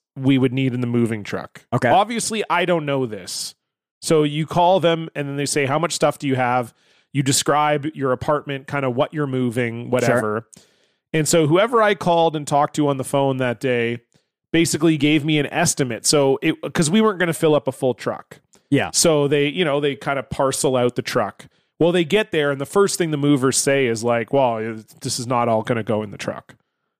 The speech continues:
Speaker 1: And I'm like, "Well, I'm, I'm leaving tonight. I, like, I'm leaving. I gotta go."
Speaker 2: Yeah.
Speaker 1: And they're like, "Well, we're gonna have to come back because we can't get all your stuff in the truck." So had to deal with two days of very confusing bullshit. I ended up having to drive to Calgary all in one day,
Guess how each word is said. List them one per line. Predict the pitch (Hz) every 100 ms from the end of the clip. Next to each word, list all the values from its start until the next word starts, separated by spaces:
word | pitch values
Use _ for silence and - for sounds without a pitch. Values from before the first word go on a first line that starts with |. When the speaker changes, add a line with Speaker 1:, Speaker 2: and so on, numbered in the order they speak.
| _ -
Speaker 1:
And | 139
I'm | 131
like, | 131
"Well, | 160
I'm, | 160 165 165 -
I'm | 190 202
leaving | 165 170 151 139
tonight. | 123 131 127 131 - - -
I, | 143
like, | - 117 143 135
I'm | 143 143
leaving. | 139 139 127 120 113 _ 127
I | 135
gotta | 139 113
go." | 107 87 64 - _
Speaker 2:
Yeah. | 143 101 - -
Speaker 1:
And | 139
they're | 147
like, | 123 113
"Well, | 135 135 127 127
we're | 139 135 131 131
gonna | 120 131
have | 131 -
to |
come | - 113
back | 107 95 95 -
because | 110 - 107 104 104
we | 120
can't | 117 123 120
get | 120
all | 113
your | 113
stuff | - 113 -
in |
the | 101
truck." | - 87 -
So | - 147 127 - _ _ _
had | 185 208
to |
deal | 175 196 175
with | 151
two | - 202
days | 180 165 165 143
of | 143
very | 123 156 151
confusing | 151 147 135 147 143 131 135
bullshit. | 123 131 127 135
I | 127
ended | 139 151
up |
having | 139 139 135
to |
drive | 123 131 127
to | 127
Calgary | - 127 123 123 127
all | 127 139 151
in | 139
one | 135 131
day, | 127 120 107 110